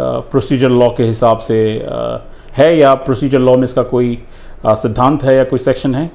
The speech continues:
तो उसके बारे में मैं अब आप लोगों के सामने ये discussion, आ, शुरू करूँगा।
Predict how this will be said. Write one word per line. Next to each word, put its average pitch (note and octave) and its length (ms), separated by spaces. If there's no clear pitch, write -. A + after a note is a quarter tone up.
तो A#2 60
उसके A2+ 160
बारे A#2 200
में A#2+ 120
मैं A2+ 340
अब G#2+ 260
आप A2+ 180
लोगों A#2 140
के A2+ 60
सामने A2 280
ये A2 60
discussion, A2+ 440
आ, A2+ 120
शुरू C#3 180
करूँगा। C3+ 300